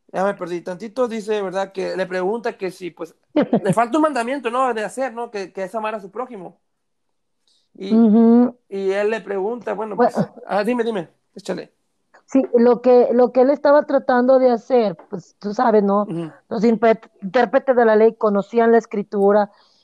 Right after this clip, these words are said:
Speaker 2: este, eran sabios, eh, en, en lo que era la, la, la escritura y también por, estaban conforme a la ley, ¿verdad? De Moisés. Entonces, ellos estaban probando al Señor de la manera,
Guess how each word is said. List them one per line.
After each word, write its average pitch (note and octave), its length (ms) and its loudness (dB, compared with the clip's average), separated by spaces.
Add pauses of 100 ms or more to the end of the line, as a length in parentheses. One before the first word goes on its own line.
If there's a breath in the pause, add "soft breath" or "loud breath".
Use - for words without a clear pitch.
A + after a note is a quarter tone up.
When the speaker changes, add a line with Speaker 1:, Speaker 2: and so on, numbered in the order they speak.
(140)
Speaker 2:
este, G3+ 500 2
eran G#3+ 520 2
sabios, A3 680 0
eh, G3 240 2
en, F#3+ 280 -2
en G3 180 0
lo F3+ 100 -2
que - 160 -2
era G#3 120 4
la, G3+ 220 2
la, F3+ 320 -2 (440 soft breath)
la A#3 260 4
escritura B3+ 800 0
y A3 480 -2
también A3+ 460 -2
por, A3 340 0 (280)
estaban A#3 380 0 (160)
conforme G3+ 540 0
a F3+ 60 2
la F#3 160 4
ley, B3 260 4
¿verdad? G3 340 2
De F#3+ 120 2
Moisés. G3 480 0 (500 loud breath)
Entonces, B3 380 -2
ellos B3 300 4
estaban C4+ 340 0
probando C4 320 4
al B3 80 2
Señor B3 320 -2
de A#3 80 2
la A3+ 80 2
manera, A3 460 -2